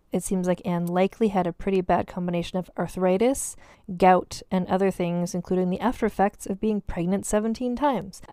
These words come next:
Increasingly frequently, she had trouble walking, so she sometimes used a chair with wheels on it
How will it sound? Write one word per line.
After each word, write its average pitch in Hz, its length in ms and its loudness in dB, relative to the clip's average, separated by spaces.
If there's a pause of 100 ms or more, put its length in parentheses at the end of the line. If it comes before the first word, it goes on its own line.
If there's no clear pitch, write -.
(160)
Increasingly 247 520 0
frequently, 196 520 -2
she 190 140 -6
had 190 60 -6
trouble 175 280 0
walking, 185 680 2 (200)
so - 160 -6
she 185 140 -8
sometimes 190 380 -4
used 180 180 -4
a 180 40 -14
chair 180 300 -2
with 175 140 0
wheels 185 400 6
on 160 160 0
it - 140 -4